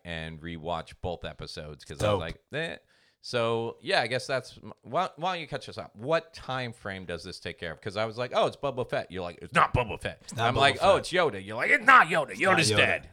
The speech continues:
Speaker 1: All right, so
Speaker 2: This happens after Return of the Jedi.
Speaker 1: Okay, so for people who don't know the titles over there, Harry Potter nerd.
Speaker 2: So you got Star Wars New Hope,
Speaker 1: Okay,
Speaker 2: which
Speaker 1: the
Speaker 2: is, like, the very first one.
Speaker 1: Which introduces us to
Speaker 2: To Luke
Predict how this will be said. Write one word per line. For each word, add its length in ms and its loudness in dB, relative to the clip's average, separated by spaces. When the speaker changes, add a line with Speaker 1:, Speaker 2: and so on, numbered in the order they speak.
Speaker 1:
All 140 0
right, 200 -6
so 200 -2
Speaker 2:
This 160 2
happens 600 -2
after 440 -6
Return 320 -6
of 80 -10
the 80 -14
Jedi. 380 -12
Speaker 1:
Okay, 320 -4
so 200 -8
for 140 -12
people 300 -8
who 80 -6
don't 240 -8
know 80 -8
the 100 -10
titles 440 -8
over 160 -8
there, 180 -8
Harry 240 -10
Potter 360 -12
nerd. 120 -12
Speaker 2:
So 140 -6
you 120 -4
got 160 -2
Star 340 4
Wars 360 4
New 180 0
Hope, 320 -2
Speaker 1:
Okay, 300 -6
Speaker 2:
which 160 -2
Speaker 1:
the 80 2
Speaker 2:
is, 80 -2
like, 160 2
the 80 4
very 380 2
first 380 2
one. 220 -10
Speaker 1:
Which 240 -4
introduces 640 -8
us 260 -4
to 200 -8
Speaker 2:
To 160 0
Luke 560 0